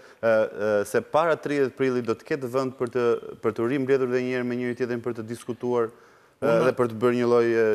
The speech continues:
Speaker 1: negocimi mes
Speaker 2: Atëherë,
Speaker 1: palëve?
Speaker 2: në mbledhjen e fundit, në mbledhjen para dy ditësh, ë,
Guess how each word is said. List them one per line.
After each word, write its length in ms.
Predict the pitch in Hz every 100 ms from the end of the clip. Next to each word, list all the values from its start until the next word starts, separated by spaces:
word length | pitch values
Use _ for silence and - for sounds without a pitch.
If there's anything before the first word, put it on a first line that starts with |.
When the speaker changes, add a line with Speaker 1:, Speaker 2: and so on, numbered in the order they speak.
| -
Speaker 1:
negocimi 600 | 104 117 120 - 123 120
mes 120 | 113 123
Speaker 2:
Atëherë, 240 | 131 165
Speaker 1:
palëve? 320 | 156 - - 139
Speaker 2:
në 120 | 139
mbledhjen 340 | 131 147 151 143
e 380 | 135 127 117
fundit, 320 | 110 - 147 190
në 80 |
mbledhjen 240 | 107 117 113
para 160 | 117
dy 100 | 110
ditësh, 380 | 107 131 208 -
ë, 280 | 135 123 113